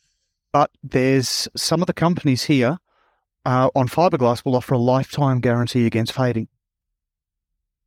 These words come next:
Now, under law, the term lifetime is very, very ambiguous. But you have to se-, uh, keep records of testing by a professional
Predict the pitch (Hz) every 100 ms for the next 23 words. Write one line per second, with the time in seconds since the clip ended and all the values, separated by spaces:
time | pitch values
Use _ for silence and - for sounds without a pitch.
0 | _ - 123 135 117 117 151 170 135 123
1 | - 123 110 117 139 - - 110 104 104
2 | 98 107 113 117 107 104 104 98 98 _
3 | _ _ _ 131 110 101 98 104 - -
4 | _ _ _ _ _ _ _ _ - -
5 | _ _ - 123 147 127 - - - _
6 | _ - 131 127 139 - - - 147 -
7 | 120 117 123 - - - - - 120 143
8 | - 123 107 151 165 - - _ - 117
9 | 117 - - 147 - 156 143 120 135 180
10 | - 185 170 - 131 120 180